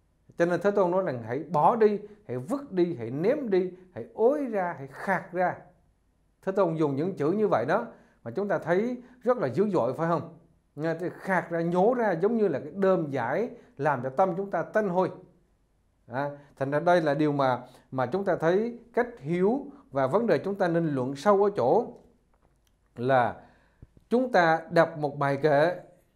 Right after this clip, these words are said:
chúng ta có xu hướng dựa trên ngôn từ của bài kệ đó mà tác ý, chứ chúng ta không có tác ý trên nền tảng của bậc thánh giải thoát. Và chúng ta hiểu rằng cái cảnh giới Đức Phật muốn nói là cảnh giới siêu ngôn ngữ.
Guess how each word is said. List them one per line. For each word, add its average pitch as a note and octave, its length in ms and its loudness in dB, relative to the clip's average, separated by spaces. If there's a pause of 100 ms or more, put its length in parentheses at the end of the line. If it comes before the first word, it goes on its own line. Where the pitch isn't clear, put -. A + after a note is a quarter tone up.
(380)
chúng A#3 160 -2
ta G3+ 80 2
có G#3+ 180 0
xu F#3+ 240 0
hướng A#3 340 0
dựa D3+ 440 2
trên F3+ 380 -2
ngôn F#3+ 300 0
từ D3 260 0
của D#3+ 60 -8
bài C3 280 -2
kệ B2 120 -6
đó D3 100 -2
mà D#3 160 -6
tác E3 280 -4
ý, G3+ 220 -8 (540)
chứ B3+ 140 -4
chúng A#3+ 180 -2
ta F3 240 2
không G3 480 -2
có D#3+ 280 2
tác G#3+ 220 -6
ý A#3+ 280 -2
trên F3+ 260 0
nền C#3+ 240 -2
tảng D#3+ 480 -2
của D3+ 360 0
bậc B2+ 200 -4
thánh G#3 260 -8
giải B2+ 160 -6
thoát. F#3 240 -10 (1700)
Và D3 80 -4
chúng A#3 160 -4
ta A3+ 80 4
hiểu G3+ 220 0
rằng D3+ 320 0 (180)
cái G#3+ 140 -4
cảnh G3 200 0
giới C4 160 -2
Đức C#4+ 180 -6
Phật C3+ 140 -2
muốn F#3 240 -4
nói A3+ 220 4
là D#3+ 60 -2
cảnh D#3+ 220 -6
giới A3 140 -4
siêu A#3 260 -2
ngôn F#3+ 280 -2
ngữ. C#3 220 -4